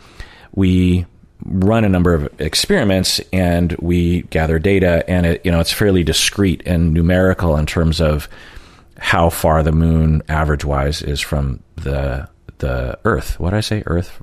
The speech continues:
Yeah, sun? Anyway. The distance of two bodies in space are, you know, you, you gather data and it's numerical, and there's a, there's a way of verifying your data. When it comes to, um, one,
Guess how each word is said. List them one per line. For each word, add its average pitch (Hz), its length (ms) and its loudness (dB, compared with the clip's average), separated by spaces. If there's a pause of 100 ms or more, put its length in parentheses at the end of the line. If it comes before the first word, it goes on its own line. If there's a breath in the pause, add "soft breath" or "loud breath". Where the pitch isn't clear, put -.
Yeah, - 280 -14
sun? 95 460 -4
Anyway. 71 300 -2 (800 loud breath)
The 117 120 2
distance 120 340 2
of 90 180 2
two 92 200 2
bodies 73 420 2
in 69 240 -4
space - 440 -4
are, 76 380 0
you 80 140 0
know, 73 100 0
you, 78 260 -2
you 82 120 0
gather 76 260 0
data 76 320 0 (120)
and 82 100 2
it's - 160 -2
numerical, 85 440 0 (200 loud breath)
and 78 160 2
there's 73 160 0
a, 73 60 -2 (100)
there's 76 180 0
a 82 60 2
way 82 200 2
of 76 120 0
verifying 73 720 -2
your 71 120 -6
data. 80 300 0 (540 loud breath)
When 98 100 2
it 95 80 0
comes 139 300 2
to, 92 420 2 (340)
um, 82 520 0 (160)
one, 92 600 2